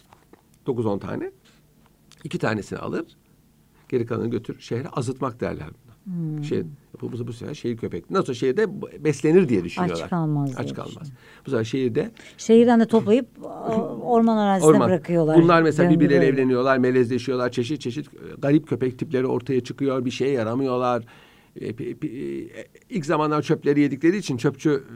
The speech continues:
Speaker 1: e, temizlik diyorlar. Sonra çöp şeysi çıkınca artık bunların öyle bir faydası da kalmadı.
Speaker 2: Bir de dağıtıyor da tabii
Speaker 1: Evet.
Speaker 2: yani. Tem-, yi-, yi-, yiyor diyoruz ama.
Speaker 1: Allah'tan ki şehir köpeklerinde, e, normal şartlarda çok hastalık olması lazım. Bu birbirleriyle ve sokaklarda gezdiği için antidot teşekkür ediyor.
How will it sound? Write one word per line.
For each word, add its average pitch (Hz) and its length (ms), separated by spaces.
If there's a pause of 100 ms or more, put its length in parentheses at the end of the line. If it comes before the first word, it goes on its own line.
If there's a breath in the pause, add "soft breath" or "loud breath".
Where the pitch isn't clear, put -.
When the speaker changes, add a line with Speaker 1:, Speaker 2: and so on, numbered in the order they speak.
Speaker 1:
e, 123 60
temizlik 147 420
diyorlar. 123 260
Sonra 151 280
çöp 156 220
şeysi 135 300
çıkınca 151 320
artık 131 200
bunların 135 320
öyle 127 180
bir 131 80
faydası 120 380
da 143 120
kalmadı. 110 360
Speaker 2:
Bir 311 80
de 208 40
dağıtıyor 151 460
da 240 100
tabii 139 220
Speaker 1:
Evet. 139 140
Speaker 2:
yani. 147 240
Tem-, 160 240
yi-, 151 300 (160)
yi-, 160 220
yiyor 156 320
diyoruz 202 320
ama. 311 280
Speaker 1:
Allah'tan 180 460
ki 160 120
şehir 139 260
köpeklerinde, 117 880 (260)
e, 101 320 (580 soft breath)
normal 123 360
şartlarda 127 380
çok 151 180
hastalık 107 420
olması 95 360
lazım. 98 340 (440 soft breath)
Bu 156 240
birbirleriyle 143 460
ve 127 60
sokaklarda 127 480
gezdiği 135 240
için 147 160
antidot 127 400
teşekkür 101 400
ediyor. 117 400